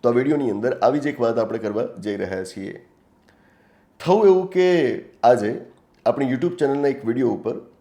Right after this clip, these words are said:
એક વિદ્યાર્થીએ કોમેન્ટ કરી. મારા માટે ખરેખર શક્ય હોતું નથી કે દરેકે દરેક કોમેન્ટને હું વાંચું, એનો રિપ્લાય કરું, પણ મને કહેવાયું કે આ કોમેન્ટના સંદર્ભે આપણે માર્ગદર્શન આપવું જરૂરી છે,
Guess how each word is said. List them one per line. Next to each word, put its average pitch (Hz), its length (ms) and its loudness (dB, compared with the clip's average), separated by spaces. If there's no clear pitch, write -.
એક 135 120 -2
વિદ્યાર્થીએ 151 600 0
કોમેન્ટ 113 420 -2
કરી. 95 220 -8
મારા 135 220 6
માટે 160 400 4
ખરેખર 147 460 2
શક્ય 127 300 -4
હોતું 117 300 -2
નથી 123 220 -4
કે 123 120 -4
દરેકે 117 320 0
દરેક 117 260 -2
કોમેન્ટને 139 500 2
હું 127 160 -2
વાંચું, 117 360 -2
એનો 117 160 0
રિપ્લાય 110 320 -2
કરું, 113 400 -6
પણ 160 100 2
મને 180 140 4
કહેવાયું 147 540 6
કે 139 300 4
આ 135 160 2
કોમેન્ટના 139 840 0
સંદર્ભે 139 420 0
આપણે 131 240 2
માર્ગદર્શન 123 500 -2
આપવું 123 240 -2
જરૂરી 117 380 0
છે, - 160 -8